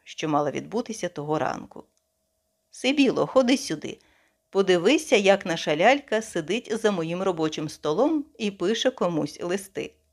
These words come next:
Сибіла підійшла, і обидві жінки подивилися на цю картину. «Сміх та й годі», мовила Алісія. «Цікаво, хто її там прилаштував? Часом не ти?» «Ні,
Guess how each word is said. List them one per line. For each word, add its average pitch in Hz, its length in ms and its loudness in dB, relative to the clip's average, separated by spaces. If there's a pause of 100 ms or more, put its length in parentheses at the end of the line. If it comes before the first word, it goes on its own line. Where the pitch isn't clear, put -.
(760)
Сибіла 247 460 2
підійшла, 180 640 0 (420)
і 226 120 4
обидві 160 440 4
жінки 269 400 0
подивилися 170 720 -4
на 156 100 -2
цю 147 200 -10
картину. - 580 -8 (760)
«Сміх 247 420 -2
та 277 100 4
й 269 100 6
годі», 254 520 0
мовила 151 400 -2
Алісія. - 540 -6 (760)
«Цікаво, 262 540 2
хто - 340 0
її 349 200 4
там 294 240 2
прилаштував? 226 760 -2 (240)
Часом 170 380 -2
не 165 120 0
ти?» 226 260 -2 (800)
«Ні, 196 480 -2